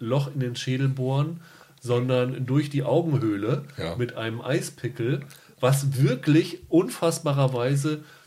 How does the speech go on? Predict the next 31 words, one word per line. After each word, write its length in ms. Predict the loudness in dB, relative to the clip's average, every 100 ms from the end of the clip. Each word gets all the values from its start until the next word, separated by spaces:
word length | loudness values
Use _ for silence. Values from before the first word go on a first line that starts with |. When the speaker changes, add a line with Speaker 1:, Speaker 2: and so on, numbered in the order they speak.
| _ _ _ -2
Speaker 1:
die 80 | 2
beiden 340 | 4 4 4
Methoden 540 | 2 2 2 4 4 4
waren, 400 | 0 0 0 0
mit 160 | -2
denen 220 | -4 -4
damals 400 | -4 -4 -6 -6
so 120 | -8 -10
behandelt 500 | -10 -8 -6 -8 -6
worden 220 | -8 -6
ist. 260 | -6 -6 -10 _ -12
Speaker 2:
Wir 120 | -8
befinden 380 | -8 -6 -2 -2
uns 120 | 0
jetzt 160 | 0 0
in 80 | -2
Folge 340 | 2 4 2
zwei, 320 | 2 0 0 -2 -2
der 140 | 0
Speaker 1:
Ja. 60 | 2
Speaker 2:
Eispickel. 540 | 2 0 -4 -6 -6 -6 -14 -2
Speaker 1:
Da, 260 | 0 0 -2 -2
da 140 | 0 2
denkst 320 | 2 0 0
du 80 | 2
dir, 160 | 4
du 80 | 6
bist 180 | 4 0
bei 120 | -2
The 120 | -4 -2
Nick. 120 | 0